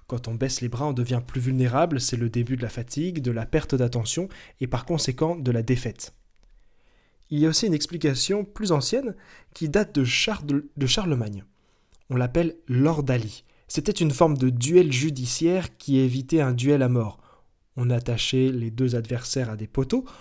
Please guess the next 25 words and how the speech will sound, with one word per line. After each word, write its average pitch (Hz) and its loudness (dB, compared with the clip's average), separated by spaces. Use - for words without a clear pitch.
en 147 2
leur 151 4
demandant 147 4
de 127 2
lever 151 4
les 139 2
bras. 107 -6
Le 117 -10
premier 147 0
qui 131 -6
les 117 -4
baissait 117 -2
avait 127 -6
perdu 123 -4
le 123 -4
procès. - -12
Un 113 -4
genre 127 0
de 127 0
bras 120 -4
de 120 -10
fer, - -12
quoi. - -20
Et 156 4
puis, 285 0